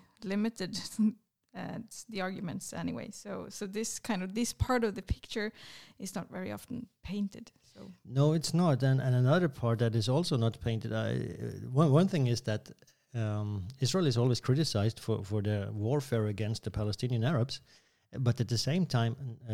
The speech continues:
Speaker 2: militaries from around the world come to Israel to get training in urban warfare, because Israel is the best in the world when it comes to this kind of, of, they have so much experience in fighting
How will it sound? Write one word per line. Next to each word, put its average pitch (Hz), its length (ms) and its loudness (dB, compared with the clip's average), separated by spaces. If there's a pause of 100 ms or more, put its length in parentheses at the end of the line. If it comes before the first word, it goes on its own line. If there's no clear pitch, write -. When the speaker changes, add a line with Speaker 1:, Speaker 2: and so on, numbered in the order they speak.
(140)
Speaker 2:
militaries 117 600 2
from 110 240 0
around 131 520 2
the 123 80 2
world 113 400 4
come 104 280 0
to - 180 -2
Israel 110 380 -2
to 113 100 0
get 101 180 0
training 131 580 0 (260)
in 110 280 -6
urban 127 500 2 (100)
warfare, 110 560 0 (680)
because 123 340 4
Israel 127 300 2
is 113 100 -2
the 110 100 -4
best 117 340 0
in 107 80 -4
the 104 100 0
world 113 300 4
when 107 120 0
it 98 120 -4
comes 127 320 -6
to 110 120 -4
this 104 200 -2
kind 104 320 -6
of, 98 140 -4
of, 101 540 -4
they 120 100 2
have 131 160 6
so 143 220 4
much 131 180 4
experience 120 560 2
in 104 100 0
fighting 131 560 -2